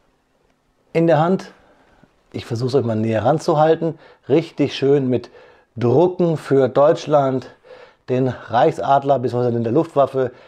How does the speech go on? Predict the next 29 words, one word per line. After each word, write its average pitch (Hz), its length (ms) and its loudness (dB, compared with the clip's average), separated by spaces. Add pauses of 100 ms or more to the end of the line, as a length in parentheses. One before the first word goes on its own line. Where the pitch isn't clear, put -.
(220)
den 170 160 2
Fallschirm, 135 800 -2 (520)
das, 156 220 -8 (1120)
ja, 127 340 -2
Fallschirmspringer-Kombi, 151 1200 2 (280)
richtig 147 400 -2
schön. 143 420 2
Man 120 140 -6
sieht 117 140 -2
auch, 135 120 -2
der 120 320 -2 (300)
junge 131 260 0
Herr 123 160 0
hat 123 120 -4
ein 117 220 -6
bisschen 151 460 -2 (120)
Angst 190 360 -4
vor 175 120 -2
dem 165 100 -2
Absprung, 160 440 -4 (280)
kann 170 200 -4
ich 175 120 -4
verstehen, 135 500 -4
wer 117 120 -2
hat 131 120 -2
Lust 160 240 -4
da 143 40 0
drauf? 92 380 -10 (760)
Und 139 240 -6